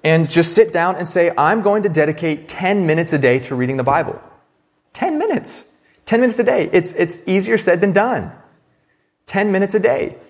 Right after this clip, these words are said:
In ten minutes, the average person can read roughly, um, I read it was like two hundred some words in a couple of minutes. Okay, so you can, on average, the average person, I'm a really slow reader,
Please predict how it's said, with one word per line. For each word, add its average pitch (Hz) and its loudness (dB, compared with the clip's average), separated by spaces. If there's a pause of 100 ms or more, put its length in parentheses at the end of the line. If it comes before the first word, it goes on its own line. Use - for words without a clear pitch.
(140)
In 160 2
ten 208 2
minutes, 175 0 (240)
the 151 4
average 175 0
person 180 -4
can 170 -4
read 156 4
roughly, 151 0 (260)
um, 123 -4 (580)
I - -4
read 139 4
it 147 4
was 135 -4
like 127 0
two 180 0
hundred 160 0
some 151 0
words 135 0 (420)
in 139 0
a 135 0
couple 156 0
of 139 4
minutes. 147 -2 (300)
Okay, 143 2
so 127 2 (100)
you 139 -4
can, 143 -4
on 143 2
average, 139 0
the 139 2
average 131 2
person, 135 -4
I'm 147 0
a 151 0
really 147 2
slow 143 0
reader, 135 0